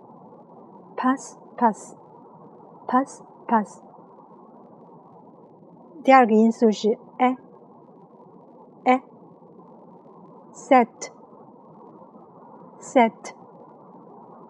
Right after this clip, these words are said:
Sell。Sell。Tet。Tet。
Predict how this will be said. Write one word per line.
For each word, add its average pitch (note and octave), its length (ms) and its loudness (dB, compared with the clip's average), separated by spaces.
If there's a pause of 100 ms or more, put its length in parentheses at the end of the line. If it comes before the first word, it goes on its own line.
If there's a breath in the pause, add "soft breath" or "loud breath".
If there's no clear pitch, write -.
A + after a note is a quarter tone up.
(120)
Sell。 A3+ 600 4 (1400)
Sell。 A3 580 4 (1600)
Tet。 - 440 0 (1400)
Tet。 - 480 -4